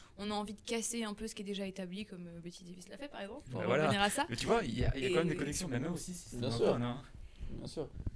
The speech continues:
Speaker 1: Et on casse des trucs pour reformer de, des choses nouvelles, ou alors on se, on se complaint, entre guillemets, dans, dans des choses, euh, préexistantes, et cetera, euh, en y apportant notre petite, euh, notre petit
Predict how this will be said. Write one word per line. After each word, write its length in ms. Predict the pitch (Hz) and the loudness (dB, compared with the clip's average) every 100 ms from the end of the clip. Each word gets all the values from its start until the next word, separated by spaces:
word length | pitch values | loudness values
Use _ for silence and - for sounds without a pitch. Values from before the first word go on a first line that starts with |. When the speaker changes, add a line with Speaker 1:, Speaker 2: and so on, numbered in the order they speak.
| - | -4
Speaker 1:
Et 80 | 196 | -8
on 120 | 202 202 | -6 -4
casse 240 | 240 233 | -2 -2
des 120 | 208 | -4
trucs 240 | 214 269 262 | -6 -6 -8
pour 200 | - 208 | -6 -6
reformer 480 | 214 226 233 220 220 | -4 -6 -6 -8 -8
de, 220 | 190 196 | -6 -8
des 140 | 196 214 | -6 -8
choses 240 | 233 220 | -8 -8
nouvelles, 500 | 202 196 226 233 240 | -8 -6 -4 -2 -4
ou 140 | 208 196 | -4 -6
alors 240 | 185 196 190 | -6 -6 -8
on 40 | |
se, 360 | 180 185 185 180 | -10 -12 -10 -10
on 120 | 180 | -10
se 140 | 180 | -12
complaint, 400 | 185 202 190 220 | -14 -12 -12 -10
entre 220 | 214 196 180 | -10 -12 -10
guillemets, 260 | 185 196 | -10 -8
dans, 240 | 185 175 170 | -8 -10 -10
dans 140 | 175 | -10
des 160 | 175 180 | -10 -10
choses, 340 | - 208 190 | -8 -8 -8
euh, 180 | 175 175 170 | -8 -8 -10
préexistantes, 720 | 190 185 175 180 - 208 208 | -10 -8 -6 -8 -8 -10 -10
et 40 | |
cetera, 520 | 175 180 180 175 208 202 | -12 -14 -12 -8 -8 -8
euh, 160 | 170 170 - - - - - - - - | -10 -14 -20 -20 -20 -20 -20 -20 -20 -14
en 160 | 190 196 | -6 -4
y 100 | 190 | -4
apportant 380 | 180 190 - 196 | -6 -10 -8 -8
notre 160 | 185 | -8
petite, 380 | - 185 - - | -10 -12 -12 -12
euh, 140 | 180 175 | -12 -10
notre 160 | 180 - | -12 -12
petit 280 | 196 - | -14 -16